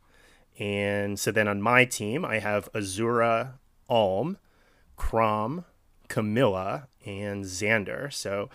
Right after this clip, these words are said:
those are each of our teams. We each have five legendary heroes, and I think we chose some really good heroes here. I think these are probably very close to the top ten, like,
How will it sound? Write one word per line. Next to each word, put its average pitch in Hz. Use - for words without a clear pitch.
those 110
are 107
each 131
of 120
our 113
teams. 175
We 131
each 123
have 113
five 123
legendary 113
heroes, 143
and 117
I 123
think 196
we 202
chose 202
some 170
really 170
good 160
heroes 143
here. 101
I -
think 120
these 117
are 110
probably 185
very 139
close 135
to 143
the 123
top 117
ten, 110
like, 101